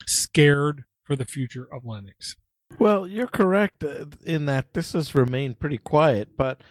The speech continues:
Speaker 2: even the tech rights themselves are also surprised at how, uh, what a lack of transparency the Linux Foundation has when they're appointing such members.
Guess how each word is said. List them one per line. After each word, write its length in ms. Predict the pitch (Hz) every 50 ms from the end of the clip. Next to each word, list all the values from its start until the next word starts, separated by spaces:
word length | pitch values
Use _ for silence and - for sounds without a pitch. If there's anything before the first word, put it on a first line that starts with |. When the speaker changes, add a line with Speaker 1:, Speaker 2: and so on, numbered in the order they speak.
| _ _
Speaker 2:
even 400 | - - 196 208 202 180 165 151
the 360 | 143 143 139 139 135 131 123 -
tech 260 | - - 175 185 - -
rights 480 | 139 117 110 107 104 - - - - -
themselves 800 | - - 127 120 113 113 - - - 208 226 202 147 113 104 98
are 140 | 110 107 107
also 340 | 107 113 110 - - 113 101
surprised 560 | - - 107 - - 120 117 117 110 101 107
at 80 | 92
how, 360 | 101 117 120 113 110 113 104 - - - - - _ _ -
uh, 560 | - 131 123 120 117 117 113 113 113 110 107 - - - - _
what 400 | - 294 302 196 170 147 147 135
a 60 | 135
lack 260 | 127 131 139 151 -
of 100 | - 131
transparency 880 | - - - 139 131 120 123 - - 139 139 143 143 139 131 - - 110
the 120 | 95 98
Linux 320 | 98 110 120 123 113 - -
Foundation 640 | - - 104 101 104 101 104 98 - - 104 95
has 440 | 90 104 123 120 117 113 107 - - - - - - _
when 180 | - 120 113 117
they're 180 | 113 110 104 101
appointing 540 | 95 - - 160 175 254 170 147 117 95
such 320 | - - 117 107 - - 123
members. 600 | 113 117 143 151 127 95 78 71 71 - -